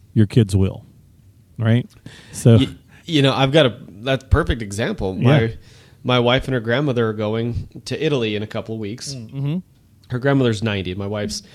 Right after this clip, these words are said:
Speaker 2: going out to the village that she, or her grandmother was born in, and, and it's just gonna be a great trip. And, and I was like, "Hey, listen, you, I don't know when you're gonna get this opportunity again. Probably
Speaker 1: Right.
Speaker 2: never,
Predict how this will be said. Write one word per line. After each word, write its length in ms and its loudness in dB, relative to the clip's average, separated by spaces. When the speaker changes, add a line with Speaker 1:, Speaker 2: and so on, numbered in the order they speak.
Speaker 2:
going 220 4
out 220 2
to 80 -4
the 100 -2
village 380 0
that 100 -2
she, 360 -4
or 120 -4
her 140 -6
grandmother 400 -2
was 120 -6
born 320 4
in, 300 2
and, 120 -2
and 440 -4
it's 200 -4
just 220 0
gonna 140 4
be 500 0
a 160 -6
great 420 -4
trip. 360 -2
And, 320 -2
and 140 -10
I 40 -10
was 120 -10
like, 100 -6
"Hey, 160 0
listen, 260 -2
you, 160 0
I 120 -2
don't 100 2
know 100 4
when 220 2
you're 100 2
gonna 160 0
get 160 -6
this 180 -6
opportunity 460 -8
again. 380 -8
Probably 420 2
Speaker 1:
Right. 40 -2
Speaker 2:
never, 320 -4